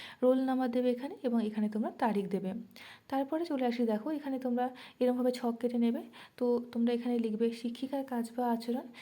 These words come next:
শিক্ষার্থীর কাজ বা আচরণ এবং এখানে এই যে কম্পোনেন্টসগুলো আমরা লিখেছি সেগুলোকে আমরা এখানে লিখব। শিক্ষিকা মহাশয় শ্রেণীকক্ষে প্রবেশ করে শিক্ষার্থীদের সঙ্গে কুশল বিনিময় করুন। "গুড মর্নিং স্টুডেন্ট, আহ,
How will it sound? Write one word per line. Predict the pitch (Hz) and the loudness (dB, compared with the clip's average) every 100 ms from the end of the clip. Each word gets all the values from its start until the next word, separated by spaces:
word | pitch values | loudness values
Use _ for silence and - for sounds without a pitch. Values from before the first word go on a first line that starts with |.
| - | -20
শিক্ষার্থীর | - 269 - 269 269 | -6 -6 -4 -4 -4
কাজ | 254 226 220 | -2 -2 -2
বা | 226 | -2
আচরণ | 214 220 339 | -2 -4 -4
এবং | 247 226 | -2 0
এখানে | 214 240 339 | -2 -4 -6
এই | 294 | -4
যে | 226 | -2
কম্পোনেন্টসগুলো | 226 214 202 214 208 202 208 | -2 -2 -2 -2 -2 0 0
আমরা | 202 | 0
লিখেছি | 196 202 202 - | -2 -4 -6 -6
সেগুলোকে | - 247 208 208 208 | -4 0 0 -2 -2
আমরা | 202 | -2
এখানে | 190 196 226 - - - - - | -2 -2 -2 -4 -12 -16 -6 0
লিখব। | 226 - 180 - - - - - - | 0 0 -8 -8 -16 -20 -20 -20 -4
শিক্ষিকা | 269 262 349 359 | -2 -2 -4 -6
মহাশয় | 349 285 277 277 285 | -6 -4 -4 -2 -4
শ্রেণীকক্ষে | 285 233 220 220 220 226 | 0 2 2 0 -2 -2
প্রবেশ | 220 208 247 - | 0 0 0 -2
করে | 220 214 | -2 -2
শিক্ষার্থীদের | 214 220 - 214 214 | -4 -6 -6 -6 -4
সঙ্গে | 214 269 | -4 -6
কুশল | 349 285 - 294 | -8 -10 -6 -4
বিনিময় | 254 214 208 202 | 0 0 0 -2
করুন। | 214 | -4
"গুড | 220 247 | -4 -4
মর্নিং | 247 240 | 2 2
স্টুডেন্ট, | 240 226 220 262 - - - - | 2 0 -2 -4 -8 -14 -12 -4
আহ, | 214 | -2